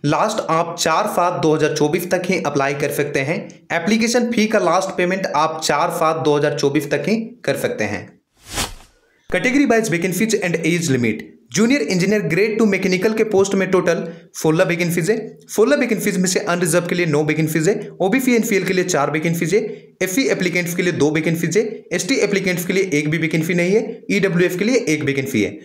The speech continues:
अब दोस्तों, सवाल आता है कि एसटी category के candidates के लिए इस post में एक भी vacancy नहीं है, तो क्या एसटी category के candidates इस post को apply नहीं कर सकते हैं?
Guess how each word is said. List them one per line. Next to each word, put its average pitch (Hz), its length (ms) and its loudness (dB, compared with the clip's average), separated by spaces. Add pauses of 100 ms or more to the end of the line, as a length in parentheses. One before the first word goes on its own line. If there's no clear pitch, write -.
(200)
अब 202 100 0
दोस्तों, 285 220 0
सवाल 170 480 2
आता 160 220 0
है 170 140 -2 (300)
कि 247 180 0
एसटी 185 240 -2
category 214 360 0
के 202 120 -2
candidates 170 460 -2
के - 100 -4
लिए 180 120 -2
इस 170 180 -2
post 190 280 0
में 208 100 0
एक 175 220 0
भी 190 80 0
vacancy 160 340 -2
नहीं 156 160 0
है, 202 80 0
तो - 340 -4
क्या 254 140 0 (120)
एसटी 175 260 -2
category 196 340 0
के 175 100 -2
candidates 170 460 -2
इस 160 140 -2
post 170 220 0
को 202 100 0
apply 170 260 0
नहीं 190 200 2
कर 175 120 0
सकते 131 260 -4
हैं? 120 220 -2